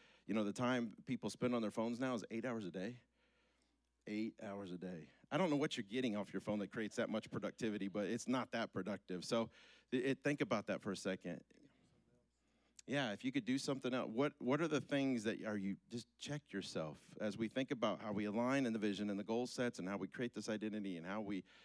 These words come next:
operate and get to apply, now start thinking about time. Time is not forever. There's not, there's a limited time for each of us. And so how do we become wiser about applying it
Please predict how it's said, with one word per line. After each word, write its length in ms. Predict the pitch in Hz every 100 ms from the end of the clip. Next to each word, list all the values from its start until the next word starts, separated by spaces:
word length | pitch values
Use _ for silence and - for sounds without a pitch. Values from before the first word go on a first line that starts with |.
| - -
operate 440 | 123 120 117 117
and 100 | -
get 100 | 104
to 60 | 107
apply, 400 | 92 107 107 98 - - - _ _ _ _
now 240 | 107 139 143
start 260 | - 98
thinking 200 | 117 104
about 200 | 87 80
time. 400 | - 107 85 78 - - - _ _ _ _ _ _ -
Time 260 | 107 113
is 140 | 113 92
not 220 | 98 -
forever. 580 | - 92 101 78 80 135 - - - -
There's 180 | 82
not, 220 | 92 104 - _
there's 180 | 104 92
a 40 | 92
limited 420 | 117 127 113 117
time 280 | - 104 95
for 160 | - -
each 220 | 107 101
of 100 | 73
us. 240 | 80 80
And 100 | 92
so 200 | - 98
how 120 | 95
do 80 | 113
we 120 | 113
become 280 | 107 98 92
wiser 480 | 85 92 104 92 82
about 240 | 80 85
applying 460 | 82 - 95 95 80
it 140 | 73